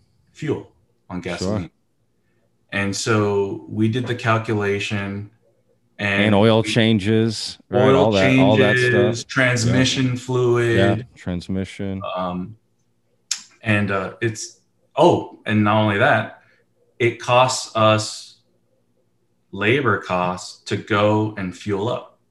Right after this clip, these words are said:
Speaker 1: Like, we don't literally have a gas station at our
Speaker 2: Yeah.
Speaker 1: store. So it, it's something like fifteen minute to twenty minute round trip to
Speaker 2: Yeah.
Speaker 1: just go fill up the, the car. And we do that almost every day. Um, so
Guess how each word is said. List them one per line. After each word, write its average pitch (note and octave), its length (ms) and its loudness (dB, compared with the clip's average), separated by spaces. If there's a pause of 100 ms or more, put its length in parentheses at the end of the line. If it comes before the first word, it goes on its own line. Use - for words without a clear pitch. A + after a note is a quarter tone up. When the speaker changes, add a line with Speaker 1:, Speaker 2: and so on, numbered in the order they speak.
(240)
Speaker 1:
Like, E2+ 360 -10
we G#2+ 100 -2
don't A2+ 220 -4
literally G2+ 340 -2
have F2+ 140 -4
a - 20 -6
gas F2+ 240 -4
station F2 480 -6
at F2+ 240 -4
our F2 180 -8
Speaker 2:
Yeah. F#2+ 220 0 (120)
Speaker 1:
store. - 20 -12 (600)
So G#2 480 0
it, - 280 -2 (320)
it's - 200 -6
something C#3 380 2
like A2 200 2
fifteen A2+ 640 2
minute A2 360 2
to G2 80 -10
twenty G#2+ 280 2
minute G#2 280 0
round F#2+ 280 -2
trip G#2 460 -2 (800)
to F#2 80 -2
Speaker 2:
Yeah. E2+ 40 4
Speaker 1:
just G2+ 260 0
go G#2 160 2
fill G2+ 260 0
up - 140 -6
the, F2+ 120 -12 (800)
the - 80 -10
car. - 380 -6 (580)
And G#2 200 4
we A2+ 100 6
do B2+ 160 2
that G#2+ 200 2
almost G#2 260 0
every D#2+ 220 -4
day. E2 280 -10 (1040)
Um, F#2 320 -2
so B2 420 0